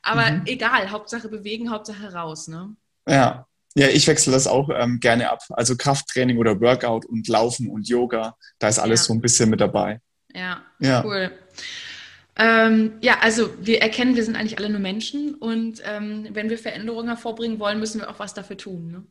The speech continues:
Speaker 2: So ist es. Du sagst
Speaker 1: Ja.
Speaker 2: es, liebe
Speaker 1: Und
Speaker 2: Juli.
Speaker 1: apro-, apropos Veränderung, hast du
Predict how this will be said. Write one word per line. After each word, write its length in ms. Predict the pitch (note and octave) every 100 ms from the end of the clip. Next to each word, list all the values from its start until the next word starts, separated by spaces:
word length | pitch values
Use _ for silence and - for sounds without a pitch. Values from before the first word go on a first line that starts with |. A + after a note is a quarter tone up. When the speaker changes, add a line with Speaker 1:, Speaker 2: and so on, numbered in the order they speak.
| _ _ -
Speaker 2:
So 280 | - C3
ist 240 | - B2 -
es. 360 | G#2+ G#2 - _ -
Du 100 | A2+
sagst 360 | - D3+ F#3+
Speaker 1:
Ja. 60 | A2
Speaker 2:
es, 100 | -
liebe 140 | A2+ A2
Speaker 1:
Und 60 |
Speaker 2:
Juli. 260 | A2+ G#2+ G#2
Speaker 1:
apro-, 100 | A2+ _ _ _ _
apropos 460 | G#3 A#3+ A#3 B3 A#3+
Veränderung, 760 | A3+ - A#3 E4+ D#4 D4 D4+
hast 220 | B3+ C4 C#4+
du 160 | C#4+